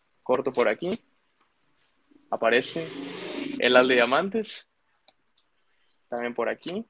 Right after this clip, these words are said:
as de picas, de tréboles, perdón, y nos queda el de picas. Ya tenemos tréboles, diamantes,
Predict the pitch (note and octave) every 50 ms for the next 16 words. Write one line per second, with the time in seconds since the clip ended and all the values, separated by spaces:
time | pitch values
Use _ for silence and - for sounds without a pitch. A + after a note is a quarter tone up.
0 | _ _ - - - _ _ _ _ _ _ _ _ _ _ _ _ _ _ _
1 | _ _ _ _ _ _ _ _ _ - C3+ C#3+ C#3 C3+ D3+ G3 F#3+ - A3+ G#3
2 | - - - - - _ _ _ _ _ _ _ _ _ _ _ _ _ _ _
3 | _ _ _ _ _ _ _ _ _ _ _ _ _ _ _ _ _ _ _ -
4 | G#2+ G#2+ - C#3+ D#3+ D#3 B2 A2+ - - - - - F3 - _ _ _ _ _
5 | _ _ _ _ _ - C#3 C3+ C3+ - F#3+ G3 F#3+ F3 C#3 B2 B2 - C#3 C#3
6 | C3 B2 B2 D3+ D3+ D#3 D#3 D#3+ E3+ F3+ F3+ F3 E3+ - - E3+ E3 F3 F3+ F#3
7 | F#3 F#3+ F#3 F#3 F3+ - - - _ _ _ B2+ B2+ B2+ C3+ D3+ E3+ F#3 - G#3
8 | G3 - - -